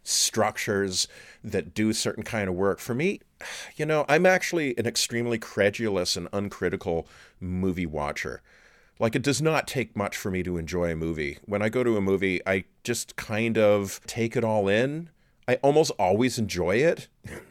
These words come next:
Like, I, I'm not, just not that critical. Uh, the way I engaged with a lot of these things was, you know, not even in a very serious spirit of, like, thinking what they meant.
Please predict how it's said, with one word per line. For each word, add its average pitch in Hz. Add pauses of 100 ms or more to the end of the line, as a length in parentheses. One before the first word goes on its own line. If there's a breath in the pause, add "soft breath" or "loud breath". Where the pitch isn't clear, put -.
(200)
Like, 151
I, 156 (100)
I'm 170
not, 147
just 139
not 117
that 117
critical. 101 (540 loud breath)
Uh, 117
the 139
way 139
I 151
engaged 120
with 110
a 110
lot 101
of 117
these 104
things 110
was, 101 (220)
you 139
know, 139
not 147
even 185
in 175
a 151
very 135
serious 127
spirit 120
of, 110
like, 95
thinking 127
what 110
they 110
meant. 101